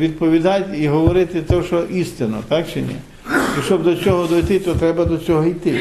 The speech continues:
І от ми йдемо. Ми тепер, діти Божі, ще не відкрили, що будемо. Знаємо, що коли відкриється, будемо подібні до нього, бо побачимо його так, як він є. Отак, як його Павло побачив, да?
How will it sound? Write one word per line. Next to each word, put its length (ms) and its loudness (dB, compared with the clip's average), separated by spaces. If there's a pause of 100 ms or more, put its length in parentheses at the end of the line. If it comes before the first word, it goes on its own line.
(240)
І 60 0
от 120 -6
ми 120 0
йдемо. 500 0 (520)
Ми 340 0 (200)
тепер, 380 0
діти 280 0
Божі, 380 2
ще 220 0
не 120 0
відкрили, 440 0
що 180 -4
будемо. 360 -2 (520)
Знаємо, 360 0
що 160 -2
коли 180 0
відкриється, 580 0
будемо 320 0
подібні 440 0
до 180 -2
нього, 320 0
бо 100 0
побачимо 680 -2
його 220 0
так, 260 -6
як 180 -6
він 180 -2
є. 200 0 (220)
Отак, 220 -6
як 100 -4 (420)
його 160 0
Павло 360 2
побачив, 540 -4
да? 160 -4